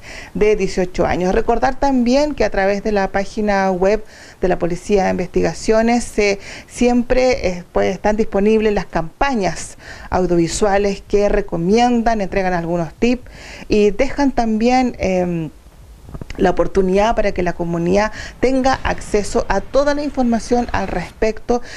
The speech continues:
Por lo tanto, los invito a todos ustedes a que ingresen a la página oficial de la Policía de Investigaciones para tener toda la información que ustedes requieren, sobre todo en temas de presuntas desgracias. Adelante ustedes en los estudios.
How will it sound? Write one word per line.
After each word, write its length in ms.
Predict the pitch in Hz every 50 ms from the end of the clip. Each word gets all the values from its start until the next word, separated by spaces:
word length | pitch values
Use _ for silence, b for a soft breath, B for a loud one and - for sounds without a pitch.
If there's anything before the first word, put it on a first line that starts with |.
| B B
Por 100 | - 208
lo 140 | 196 190 190
tanto, 260 | - 202 202 196 208
los 220 | 202 196 196 - 185
invito 560 | 180 180 175 208 233 233 - 247 240 233 B 269 B B B
a 100 | 202 190
todos 260 | - 202 202 202 202
ustedes 480 | 208 190 - - 202 196 202 214 202 190 - -
a 180 | 190 190 196
que 220 | 196 - 202 196 -
ingresen 640 | - 202 190 175 220 254 302 311 - - 302 330 294 B B B B B B
a 60 | -
la 160 | 202 202 196 190
página 640 | - 196 196 - - - 202 196 196 190 190 202 -
oficial 640 | - 190 - 196 185 - - - 208 196 208 208
de 80 | 196 190
la 120 | 185 170
Policía 400 | - 170 165 165 - - 202 180
de 40 | 185
Investigaciones 880 | 190 180 170 - - 170 165 151 - - 196 190 185 185 196 190 B B B B B B B -
para 160 | - 170 160
tener 260 | - 175 175 175 175
toda 200 | - 220 214 220
la 40 | 220
información 560 | 233 208 - 208 196 190 180 - - 202 202
que 80 | 190 196
ustedes 360 | 170 - - 190 180 180 175
requieren, 380 | 175 180 - - 196 196 208 196
sobre 260 | - 202 175 160 165
todo 360 | - - 294 311 330 359 349 B B B B B B -
en 140 | 190 185
temas 480 | 175 - 202 190 196 202 202 - 180 175
de 180 | - 180 190 185
presuntas 640 | - 170 170 - 190 180 170 - 180 175 - - - -
desgracias. 560 | 160 160 160 151 - - - - - - 180
Adelante 300 | 170 165 - 180 - 190
ustedes 340 | 175 - - - 165 - -
en 80 | 160
los 140 | 156 147 -
estudios. 460 | 147 - - - - - - -